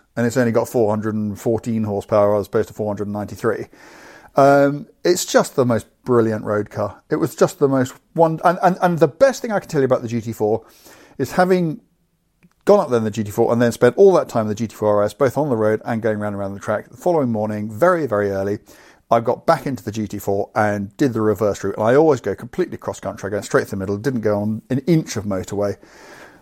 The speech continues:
And it was no worse on the way down than on the way up. So the G T four R S experience had done nothing to dilute the joy of driving the G T four.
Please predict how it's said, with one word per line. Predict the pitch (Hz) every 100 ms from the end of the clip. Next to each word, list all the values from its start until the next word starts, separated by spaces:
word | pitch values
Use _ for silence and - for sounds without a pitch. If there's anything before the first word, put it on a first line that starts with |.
| _ _ _ _ _ _
And | 135 139
it |
was | 143 127
no | 143 165
worse | 160 147 123 -
on |
the | 117
way | 110 110
down | 107 107 107 107
than | 117
on | 113 107
the |
way | 107 101
up. | 98 -
So | 135
the | 123
G | - 165
T | 165
four | - 135 -
R | 123 113
S | 107
experience | - - - 214 147 95 107 104 - _ _ _ _ _ _
had | - 127
done | 120 131 131 147
nothing | 143 - 120
to | 110
dilute | 113 113 117 113 113 107 - -
the | - 117
joy | 104 123 107
of | 107 107
driving | - 110 104 101
the |
G | 95 107
T | 101 101
four. | - 95 90